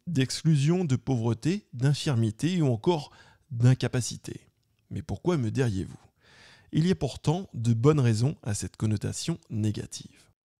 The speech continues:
Le mot handicap tire en fait son origine d'un jeu d'échecs anglais datant du seizième siècle, le hand in cap, littéralement la main dans le chapeau.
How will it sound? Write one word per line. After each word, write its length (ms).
Le 140
mot 220
handicap 440
tire 220
en 140
fait 200
son 200
origine 500
d'un 320
jeu 200
d'échecs 600
anglais 380
datant 400
du 160
seizième 420
siècle, 460
le 120
hand 340
in 160
cap, 320
littéralement 680
la 200
main 420
dans 160
le 60
chapeau. 420